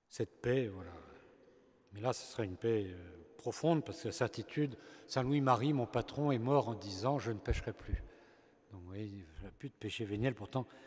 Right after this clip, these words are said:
ses péchés véniels, à lui, n'étaient pas très gros, mais bon, c'est vous montrer comment il aimait Dieu. C'est comme, c'est comme le curé d'Ars, hein.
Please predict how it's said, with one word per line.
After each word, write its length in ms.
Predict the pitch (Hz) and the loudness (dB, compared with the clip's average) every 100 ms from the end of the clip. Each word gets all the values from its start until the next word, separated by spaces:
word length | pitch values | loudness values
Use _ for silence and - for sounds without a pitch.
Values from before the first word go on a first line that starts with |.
| - | -16
ses 160 | - 117 | -10 -8
péchés 280 | 107 101 107 | -6 -4 -4
véniels, 340 | 95 107 120 | -2 0 0
à 60 | 101 | -2
lui, 200 | 101 123 | -4 -6
n'étaient 180 | - 104 | -6 -4
pas 160 | - | 2
très 200 | - 113 | 2 0
gros, 280 | 95 98 95 | -6 -6 -6
mais 100 | 90 | -8
bon, 200 | 90 92 82 _ _ - _ _ _ _ | -12 -16 -18 _ _ -20 _ _ _ _
c'est 160 | - 107 | -12 -6
vous 60 | |
montrer 280 | 104 107 147 | -4 -2 -2
comment 220 | - 107 | -2 -2
il 120 | 113 98 | -2 -4
aimait 200 | 98 117 | -6 -6
Dieu. 220 | 147 127 | -6 -8
C'est 160 | - - | -10 -12
comme, 220 | 107 90 - - - _ _ | -12 -12 -16 -20 -20 _ _
c'est 120 | - | -10
comme 220 | 107 101 | -6 -4
le 60 | 92 | -6
curé 240 | - 113 | -4 -4
d'Ars, 180 | 110 87 - | -2 -6 -12
hein. 80 | 101 | -16